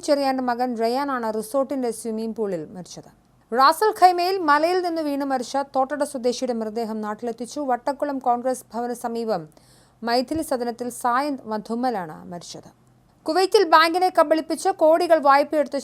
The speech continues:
ശേഷം മുങ്ങിയവരെ പിടിക്കാൻ ബാങ്ക് അധികൃതർ. ഗൾഫ് ബാങ്ക് കുവൈറ്റിനെയാണ്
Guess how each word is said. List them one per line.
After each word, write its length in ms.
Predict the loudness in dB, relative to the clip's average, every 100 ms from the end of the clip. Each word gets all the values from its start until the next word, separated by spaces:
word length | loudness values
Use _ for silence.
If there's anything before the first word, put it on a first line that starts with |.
| -4
ശേഷം 240 | -2 -4 -2
മുങ്ങിയവരെ 400 | -4 0 2 2
പിടിക്കാൻ 360 | -2 -4 -2 -2 -2 0
ബാങ്ക് 360 | 2 2 0 -2 -4
അധികൃതർ. 480 | -4 -6 -6 -10 -14 _ _ _ _ -2
ഗൾഫ് 240 | -2 -2 2
ബാങ്ക് 280 | 2 2 -4 -2
കുവൈറ്റിനെയാണ് 580 | -2 -2 -4 -4 -4